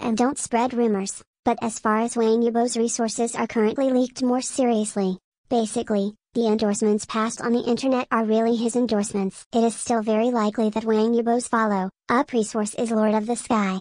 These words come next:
After all, Wang Yibo's resources in the entertainment industry, it can be said that the whole network is famous for no fakes.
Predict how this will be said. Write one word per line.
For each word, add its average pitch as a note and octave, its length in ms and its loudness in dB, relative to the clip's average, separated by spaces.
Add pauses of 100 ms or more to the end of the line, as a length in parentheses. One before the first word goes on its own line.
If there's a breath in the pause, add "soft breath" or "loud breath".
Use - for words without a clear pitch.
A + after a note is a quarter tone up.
After A#3+ 340 0
all, A#3 340 2 (220)
Wang A3+ 300 4
Yibo's A#3 340 0
resources A3+ 640 -2
in A3+ 160 0
the A3+ 180 -2
entertainment A3 680 0
industry, G#3 480 -2 (240)
it A#3+ 160 2
can A#3 180 0
be A3+ 160 0
said B3 300 0
that C4+ 100 2
the C4+ 100 0
whole A#3+ 240 0
network A3 560 0
is A3 140 -4
famous A#3+ 380 0
for A#3+ 160 -2
no A3+ 180 2
fakes. G#3 500 -6